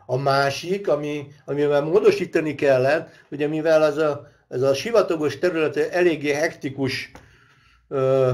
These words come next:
időjárással rendelkezik, tehát nagyon meleg, tehát ilyen negyven-ötven fok, és, ö, este pedig, vagy éjszaka pedig nagyon hideg. Habár a hideghez hozzá volt, ö, igazítva, ugye, mert a, a, a,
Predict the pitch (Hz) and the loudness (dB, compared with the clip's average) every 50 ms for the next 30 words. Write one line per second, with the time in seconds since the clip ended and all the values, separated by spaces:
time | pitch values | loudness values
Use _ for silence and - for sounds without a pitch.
0 | 110 120 - 180 175 147 156 147 143 139 139 135 135 131 127 127 127 120 - - | -2 -4 -6 -4 0 4 6 8 8 8 8 8 6 6 4 4 2 0 0 0
1 | 131 123 123 123 117 113 - - - - - - 131 139 143 143 143 143 143 143 | 2 2 2 2 0 -4 -10 -16 -20 -20 -14 -4 0 0 0 2 2 2 2 2
2 | 143 - 139 131 160 156 156 151 139 131 - - 139 135 143 156 160 156 151 165 | 0 -4 -4 -4 -6 -4 0 0 0 0 0 -4 -8 -6 0 0 2 2 2 0
3 | 165 165 165 165 165 165 170 175 180 190 214 208 208 - _ _ _ _ _ _ | 0 0 -2 -2 0 0 2 2 2 0 0 -2 -6 -12 _ _ _ _ _ _
4 | - 131 131 147 147 139 143 147 156 156 151 143 139 131 135 131 135 139 - 139 | -12 -8 -4 -2 -2 -2 0 0 0 0 0 0 -2 -2 -2 -2 -4 -2 -2 -2
5 | 113 101 123 135 139 143 139 135 - - 165 175 185 185 - - _ _ _ _ | -2 -2 0 0 0 0 0 -2 -2 0 2 2 2 0 -2 -10 _ _ _ _
6 | _ _ _ _ - 143 135 135 135 131 127 - - - - 147 139 139 135 135 | _ _ _ _ -8 -4 0 2 4 2 2 0 -4 -8 -4 -2 0 0 0 0
7 | 135 147 156 135 - - - 139 135 - 143 131 131 127 120 123 127 127 139 147 | 0 0 0 0 -2 -2 -4 -4 -2 -2 -2 -2 -2 -4 -4 -4 -4 -2 -2 -4
8 | 139 139 147 127 - 131 123 - 127 123 123 123 - - - - _ _ _ - | -4 -4 -6 -4 -4 -4 -4 -2 -2 -2 -2 -4 -6 -10 -18 -20 _ _ _ -2
9 | 139 139 135 131 127 139 170 180 190 185 185 - 160 156 165 165 156 156 151 160 | 0 2 4 4 4 2 2 4 4 4 4 4 2 4 6 6 6 6 4 2
10 | 202 208 214 180 - - 165 151 - - 185 185 180 156 160 151 143 139 135 139 | 0 2 2 2 2 0 -2 -4 -4 0 2 2 2 4 4 4 4 2 2 2
11 | 139 135 135 139 135 131 - 139 135 131 127 127 123 - - - - _ _ - | 2 4 2 2 -2 -2 -2 0 0 2 0 0 -2 -6 -12 -20 -20 _ _ -14
12 | 160 156 160 147 131 147 143 135 - 143 135 131 123 123 123 127 123 123 123 123 | -2 2 2 2 2 0 -4 -2 0 0 0 2 2 0 0 0 0 2 2 2
13 | 120 123 131 - 123 120 117 117 117 117 123 120 127 120 120 117 120 117 113 | 2 0 -2 -2 -4 -2 0 0 0 -2 -4 -6 -6 -4 -4 -4 -4 -6 -10